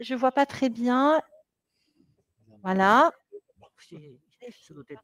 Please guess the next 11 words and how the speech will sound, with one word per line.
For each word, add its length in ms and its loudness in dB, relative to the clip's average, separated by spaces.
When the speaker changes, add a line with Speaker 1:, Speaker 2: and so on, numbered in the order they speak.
Speaker 2:
noir. 180 -20
Il 60 -20
fait 120 -20
noir, 280 -20
il 40 -20
fait 120 -20
trop 160 -20
noir. 180 -20
Speaker 1:
C'est 100 -20
tout 160 -16
comptabilisé ? 920 -6